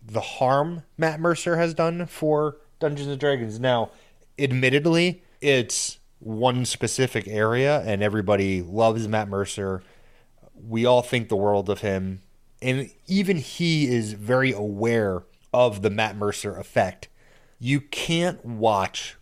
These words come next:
Critical Role with these extremely talented artists that are voice actors, that are writers,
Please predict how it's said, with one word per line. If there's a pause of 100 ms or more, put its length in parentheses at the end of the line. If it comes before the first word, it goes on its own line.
Critical
Role (720)
with
these
extremely
talented
artists
that
are
voice
actors, (720)
that
are
writers,